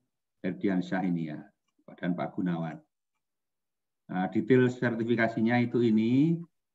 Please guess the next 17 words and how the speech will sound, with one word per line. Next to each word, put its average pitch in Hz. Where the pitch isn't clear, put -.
permohon-, 107
minta 120
permohonan 117
sertifikasi, 113
kemudian 110
memilih, 120
ini 165
semuanya 160
online, 139
Pak. -
Saya 107
kira 107
nanti 113
tinggal, 92
apa, -
melengkapi 104
datanya. 95